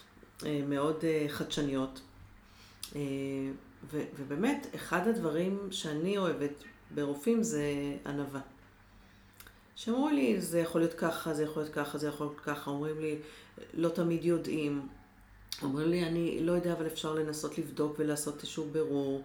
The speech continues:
ו-, ויותר מסתכלים לי בעיניים ושואלים אותי שאלות שהן ככה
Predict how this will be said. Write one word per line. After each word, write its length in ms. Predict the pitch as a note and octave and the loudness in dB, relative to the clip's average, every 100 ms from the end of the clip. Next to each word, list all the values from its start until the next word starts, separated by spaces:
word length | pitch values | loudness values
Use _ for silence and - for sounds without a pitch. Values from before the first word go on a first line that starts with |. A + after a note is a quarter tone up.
| - - - - - | -10 -18 -18 -14 -8
ו-, 260 | - F#3 F#3 | 2 4 4
ויותר 500 | F3 E3+ E3+ C4+ D#4+ | 2 0 2 4 4
מסתכלים 380 | E4+ - A3 A#3 | 4 2 4 8
לי 100 | A#3 | 8
בעיניים 480 | F#3 F3 F3 F#3+ F#3 | 8 4 4 2 2
ושואלים 360 | F3 E3 E3+ G3 | 2 4 4 2
אותי 180 | F#3 | 0
שאלות 480 | E3+ D3+ D3 F3 F3 | -2 -2 2 2 2
שהן 220 | E3+ D#3 D3+ - - | -2 -4 -6 -12 -10
ככה 440 | - D#3 E3 D#3 | -6 -4 -2 -2